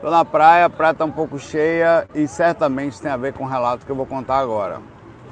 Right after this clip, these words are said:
Eu estava deitado, fiz técnica e tal. Foram duas vezes que eu tive presença com espíritos estranhos aqui.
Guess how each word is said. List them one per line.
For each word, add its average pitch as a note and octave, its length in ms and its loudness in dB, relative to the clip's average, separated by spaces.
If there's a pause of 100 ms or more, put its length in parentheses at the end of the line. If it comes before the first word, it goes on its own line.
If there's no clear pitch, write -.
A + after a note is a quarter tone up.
(300)
Eu C3 80 -8
estava D#3+ 280 -2
deitado, C3 640 -2 (220)
fiz D3+ 220 -12
técnica B2+ 520 -4
e A2 40 -10
tal. A2 300 -4 (200)
Foram E3+ 240 -4
duas D#3+ 420 0
vezes B2+ 420 -4
que - 80 -12
eu C#3 80 -2
tive B2+ 640 -8 (400)
presença C3+ 520 -6
com C#3+ 140 -8
espíritos C3+ 420 -8
estranhos A#2+ 580 -8
aqui. G#2+ 360 -10